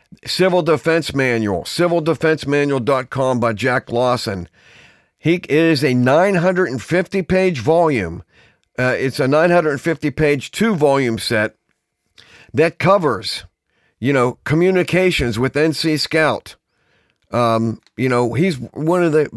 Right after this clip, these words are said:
preeminent people on using ham radio and G M R S and F R S radios. You know, that's the, the blister packs you buy at Walmart, but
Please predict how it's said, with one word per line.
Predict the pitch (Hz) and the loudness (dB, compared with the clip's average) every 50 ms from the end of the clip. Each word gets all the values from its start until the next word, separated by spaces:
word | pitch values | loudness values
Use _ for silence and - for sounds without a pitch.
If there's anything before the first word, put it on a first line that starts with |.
| 120 | -12
preeminent | - - 175 202 202 - - _ - 190 214 247 254 233 214 170 - | -6 -4 -2 0 0 -2 -2 _ 0 2 2 2 2 2 0 0 -2
people | - 139 143 135 - - 95 85 - - - _ _ _ _ _ _ _ _ _ | -2 -2 -2 -2 -2 -4 -6 -8 -8 -10 -14 _ _ _ _ _ _ _ _ _
on | - - 135 143 - - | -4 -2 -2 -2 -2 -2
using | 135 151 170 196 214 220 180 165 147 117 104 92 - - _ _ _ _ _ _ _ _ _ _ _ _ _ _ _ _ _ _ _ _ _ _ _ - | -2 0 0 0 0 0 0 0 -2 -2 -4 -6 -8 -12 _ _ _ _ _ _ _ _ _ _ _ _ _ _ _ _ _ _ _ _ _ _ _ -8
ham | - 131 165 160 160 156 143 | -4 0 0 2 2 2 2
radio | 139 139 143 147 139 131 120 110 101 92 87 - - | 2 2 2 0 0 0 0 0 0 -2 -2 -4 -2
and | - 151 170 175 170 170 170 170 165 151 135 131 _ _ _ _ _ _ _ _ _ _ _ _ _ _ - - | -2 0 2 2 2 2 2 2 0 -2 -4 -10 _ _ _ _ _ _ _ _ _ _ _ _ _ _ -16 -12
G | 110 95 139 160 170 165 | -6 -2 0 2 2 2
M | 151 151 151 151 | 2 2 2 2
R | 147 147 143 143 139 | 2 2 2 2 2
S | 139 127 104 117 - - - | 2 0 -2 -4 -6 -8 -6
and | - 147 156 156 156 147 131 - - | -2 0 0 0 0 -2 -4 -6 -4
F | 139 147 160 - 160 | -2 -2 0 0 0
R | 143 127 123 120 | 0 0 2 0
S | 110 110 107 - | 0 -2 -4 -4
radios. | 117 120 117 117 110 107 104 101 92 85 78 67 - - - - _ _ _ _ _ _ _ _ _ - | -2 -2 -2 0 0 -2 -2 -2 -2 -4 -4 -6 -8 -12 -14 -16 _ _ _ _ _ _ _ _ _ -6
You | 107 123 | -4 -2
know, | 120 110 104 101 101 - _ | 0 0 0 -2 -4 -6 _
that's | - 120 135 - - - | -4 -4 -4 -4 -4 -4
the, | 135 131 113 - _ | -4 -4 -4 -4 _
the | 120 127 | -6 -4
blister | 113 135 139 143 139 - - 92 | -2 0 0 0 0 -2 -4 -4
packs | - 131 127 120 113 - | -2 -2 -2 -2 -2 -2
you | 120 104 | -4 -2
buy | 95 117 117 113 | -2 0 0 0
at | 101 | 0
Walmart, | 101 110 113 113 113 107 101 92 95 95 92 | 0 0 0 2 2 0 0 -2 -2 -4 -4
but | 104 104 | -4 -6